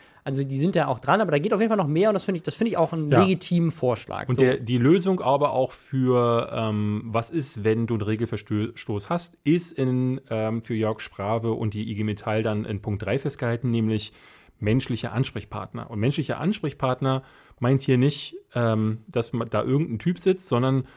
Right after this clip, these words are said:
Speaker 2: also es klingt im Video für mich so, als würde die I G Metall sich das so vorstellen, dass für jeden YouTuber ein menschlicher Ansprechpartner ja
Speaker 1: Und
Speaker 2: wohl
Speaker 1: auch,
Speaker 2: ganz
Speaker 1: ich,
Speaker 2: natürlich
Speaker 1: ich,
Speaker 2: sein
Speaker 1: ich glaube,
Speaker 2: sollte.
Speaker 1: sie sagen sogar entscheidungsbefugter Ansprechpartner.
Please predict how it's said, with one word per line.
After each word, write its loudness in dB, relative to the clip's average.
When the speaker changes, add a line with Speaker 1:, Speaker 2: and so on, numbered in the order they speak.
Speaker 2:
also -2
es -16
klingt 2
im 2
Video -2
für -4
mich 0
so, 2
als -6
würde 0
die -4
I -4
G -2
Metall -2
sich -8
das -6
so -6
vorstellen, -2
dass -4
für -10
jeden 0
YouTuber -2
ein 0
menschlicher -4
Ansprechpartner -4
ja -2
Speaker 1:
Und 4
Speaker 2:
wohl 0
Speaker 1:
auch, 2
Speaker 2:
ganz 2
Speaker 1:
ich, -10
Speaker 2:
natürlich 2
Speaker 1:
ich, -4
Speaker 2:
sein -2
Speaker 1:
ich -4
glaube, 4
Speaker 2:
sollte. -2
Speaker 1:
sie -4
sagen 2
sogar 2
entscheidungsbefugter -6
Ansprechpartner. -4